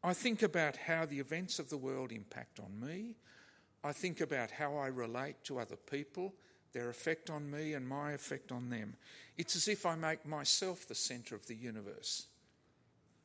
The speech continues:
So how do you put those two together? Totally insignificant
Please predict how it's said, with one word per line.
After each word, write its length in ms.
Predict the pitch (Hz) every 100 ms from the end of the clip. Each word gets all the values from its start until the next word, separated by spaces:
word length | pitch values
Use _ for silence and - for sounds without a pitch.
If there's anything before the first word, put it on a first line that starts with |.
| _
So 160 | - 180
how 120 | 262
do 80 | 262
you 100 | 240
put 260 | - 190
those 260 | 175 156 151
two 160 | - 156
together? 460 | 156 160 160 - - - - - _ _ _ _
Totally 440 | 170 226 233 220
insignificant 960 | 185 160 139 127 110 - - 107 117